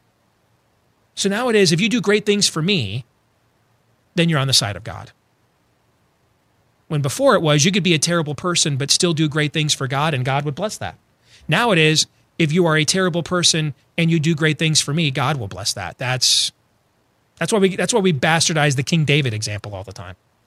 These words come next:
We, we don't, we, we think that God blessed King David despite, um,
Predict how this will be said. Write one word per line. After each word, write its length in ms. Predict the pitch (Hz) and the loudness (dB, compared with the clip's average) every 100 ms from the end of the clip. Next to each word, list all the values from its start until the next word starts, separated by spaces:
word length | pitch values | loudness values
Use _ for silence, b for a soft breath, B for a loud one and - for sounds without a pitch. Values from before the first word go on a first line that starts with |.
| _ _ _ b b b - | _ _ _ b b b 0
We, 160 | 190 208 | 2 2
we 160 | 208 | 2
don't, 280 | 208 208 220 | 0 -2 -4
we, 140 | 214 226 | -4 -2
we 140 | 214 | -2
think 260 | - 233 175 | 0 0 0
that 140 | 175 | -2
God 280 | 170 170 151 | 0 0 0
blessed 380 | 156 170 175 - | 0 2 2 0
King 300 | 185 160 156 | 0 2 2
David 420 | 160 151 135 147 175 | 2 2 -2 -4 -6
despite, 720 | 139 143 - - 180 180 - - _ _ _ _ _ _ _ - | 0 2 2 2 0 0 -2 -6 _ _ _ _ _ _ _ -2
um, 460 | 151 147 139 131 | 2 2 2 0